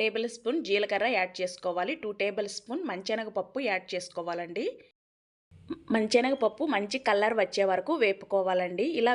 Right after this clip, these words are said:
వేగుతున్నప్పుడు అల్లం తురుము యాడ్ చేసుకోవాలండి. అల్లం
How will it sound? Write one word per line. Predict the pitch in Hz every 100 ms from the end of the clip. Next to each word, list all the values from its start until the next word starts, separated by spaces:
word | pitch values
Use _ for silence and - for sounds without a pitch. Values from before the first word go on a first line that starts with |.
| 208
వేగుతున్నప్పుడు | 202 214 220 214 196 - 208 339 208
అల్లం | 208 233 220
తురుము | 202 247 247
యాడ్ | 196 -
చేసుకోవాలండి. | 185 185 185 180 180 180 214 508 - - - _ _ _ -
అల్లం | 202 247